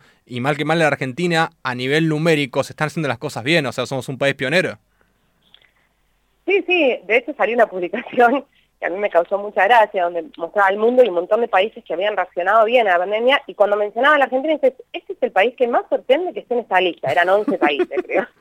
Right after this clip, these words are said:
Speaker 2: Y era como, uno lo leía y bueno, decía, "Bueno, menos, por suerte,
Speaker 1: Sí,
Speaker 2: por
Speaker 1: sí,
Speaker 2: suerte
Speaker 1: sí.
Speaker 2: estamos en esa lista", ¿no?
Speaker 1: Somos, eh, el hijo bobo, ¿viste? Como, bueno, sí, le, le fue bien
Speaker 2: Bueno,
Speaker 1: en la
Speaker 2: eso es raro, pero bueno, está acá, ¿no? <laughs>
Speaker 1: Eso,
Speaker 2: Pero
Speaker 1: eso es importante, es
Speaker 2: pero, eh,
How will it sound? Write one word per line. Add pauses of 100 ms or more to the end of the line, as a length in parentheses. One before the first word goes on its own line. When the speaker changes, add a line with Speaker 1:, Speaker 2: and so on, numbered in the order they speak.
(420)
Speaker 2:
Y
era
como, (120)
uno
lo
leía
y
bueno,
decía,
"Bueno,
menos, (220)
por
suerte, (100)
Speaker 1:
Sí,
Speaker 2:
por
Speaker 1:
sí,
Speaker 2:
suerte
Speaker 1:
sí.
Speaker 2:
estamos
en
esa
lista",
¿no?
Speaker 1:
Somos,
eh,
el
hijo
bobo,
¿viste?
Como,
bueno,
sí,
le,
le
fue
bien
Speaker 2:
Bueno,
Speaker 1:
en
la
Speaker 2:
eso
es
raro,
pero
bueno,
está
acá, (120)
¿no?
<laughs>
Speaker 1:
Eso,
Speaker 2:
Pero
Speaker 1:
eso
es
importante,
es
Speaker 2:
pero, (640)
eh,